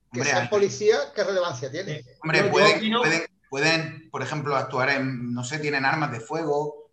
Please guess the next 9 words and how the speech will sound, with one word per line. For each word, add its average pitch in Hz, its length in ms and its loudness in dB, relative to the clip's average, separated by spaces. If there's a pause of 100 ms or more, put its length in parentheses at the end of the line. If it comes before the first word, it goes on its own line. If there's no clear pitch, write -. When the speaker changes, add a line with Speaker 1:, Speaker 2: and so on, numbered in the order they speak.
Speaker 2:
es 135 180 -2
un, 131 600 -4
una 139 180 -2
Speaker 3:
O 127 60 2
Speaker 2:
de 123 60 0
Speaker 3:
tiene 127 140 4
Speaker 2:
las 127 80 2
Speaker 3:
conocimientos, 175 720 2
Speaker 1:
Pueden. 208 180 10